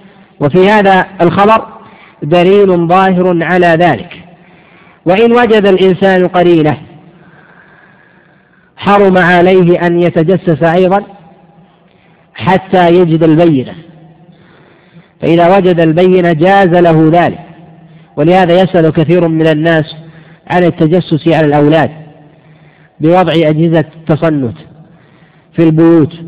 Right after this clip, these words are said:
أو على الزوجات ونحو ذلك، أو وضع من يتابع، هذا من جملة المحرمات المنهي عنه. ولهذا أمر رسول الله صلى الله عليه وسلم بتربية،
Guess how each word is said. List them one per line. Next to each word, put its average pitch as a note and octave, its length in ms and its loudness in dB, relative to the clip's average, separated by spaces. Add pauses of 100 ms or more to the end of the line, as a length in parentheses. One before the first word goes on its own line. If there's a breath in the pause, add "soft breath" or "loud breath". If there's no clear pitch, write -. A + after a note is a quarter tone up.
(400)
أو E3 100 0
على E3 180 0
الزوجات D3+ 600 0 (540 loud breath)
ونحو D#3+ 320 -2
ذلك، D#3+ 420 0 (180)
أو E3+ 120 2
وضع E3 200 -2
من D#3+ 200 -2
يتابع، F3+ 400 -2 (480 loud breath)
هذا G#3 720 0 (560 loud breath)
من E3 260 0
جملة G3+ 480 0
المحرمات E3+ 800 0
المنهي E3 380 -2
عنه. E3 220 -6 (640 soft breath)
ولهذا E3 320 0
أمر F#3 340 0
رسول E3+ 240 0
الله E3 300 2
صلى D#3+ 100 0
الله E3+ 120 2
عليه D#3 240 2
وسلم D#3+ 440 0 (1120 loud breath)
بتربية، E3+ 600 0